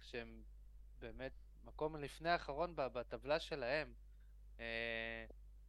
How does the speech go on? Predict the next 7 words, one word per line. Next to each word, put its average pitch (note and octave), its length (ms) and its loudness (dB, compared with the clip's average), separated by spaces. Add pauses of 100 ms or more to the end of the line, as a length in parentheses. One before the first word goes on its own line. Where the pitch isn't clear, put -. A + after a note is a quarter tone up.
(280)
אני A#2 160 -6
חושב - 260 -6
ששחקני - 540 0
האקדמיה C#3+ 480 2
שלנו A#2+ 320 -2
יכולים B2 380 -6
ב-, B2+ 140 -2